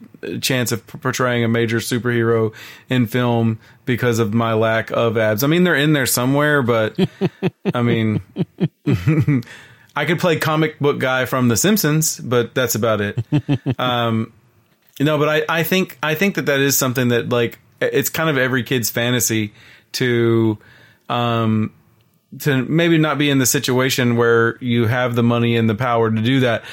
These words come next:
Speaker 1: but also he has, like, really cool gadgets.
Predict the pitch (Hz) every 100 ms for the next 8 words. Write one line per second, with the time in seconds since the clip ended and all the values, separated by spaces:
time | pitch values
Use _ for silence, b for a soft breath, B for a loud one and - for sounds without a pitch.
0 | B B - 139 165 180 165 185 180 156
1 | 151 131 139 143 123 147 123 117 117 104
2 | - - -